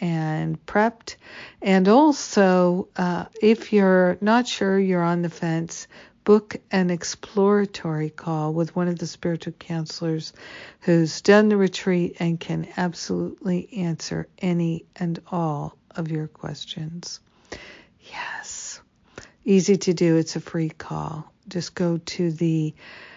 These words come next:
Stop Playing Small page at jennifer hadley dot com, and you'll see the option to book an exploratory call right there. In the meantime, also know that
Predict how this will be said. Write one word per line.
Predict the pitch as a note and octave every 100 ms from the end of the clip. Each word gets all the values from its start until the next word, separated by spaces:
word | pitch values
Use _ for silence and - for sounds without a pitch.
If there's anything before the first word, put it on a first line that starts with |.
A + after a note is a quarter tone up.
| - - _
Stop | - - F3+ G#3
Playing | - F#3 F3 E3
Small | - F#3+ F3+ D#3+
page | D#3+ - A3 A#3 B3 - - - _ _ -
at | F3+
jennifer | - F3 F3 E3 E3+
hadley | D#3+ D#3+ E3 D#3+
dot | D#3 D#3 D3 -
com, | - A3+ A#3+ B3 _ _ _ - - _
and | F3+ F3
you'll | E3+
see | - - F3+ E3+ E3 F3 -
the | - D#3+ D#3 - - - - -
option | F#3 F#3 - G#3 G3+
to | G3+
book | G3 G3 G3 -
an | G#3
exploratory | G3+ - D4+ C4+ - E3+ D#3
call | - E3+ D#3+
right | E3 E3 E3 -
there. | D#3+ D3 D3+ - _ _ _ - - - _
In | G3+
the | G3+
meantime, | G#3 A3 A#3 - A#3+ B3+ C#4 D#4 - _ _ _ _ -
also | G#3+ G#3+ - G#3+
know | G3+ F#3+ F#3+ A3
that | A#3+ G3+ F3 E3+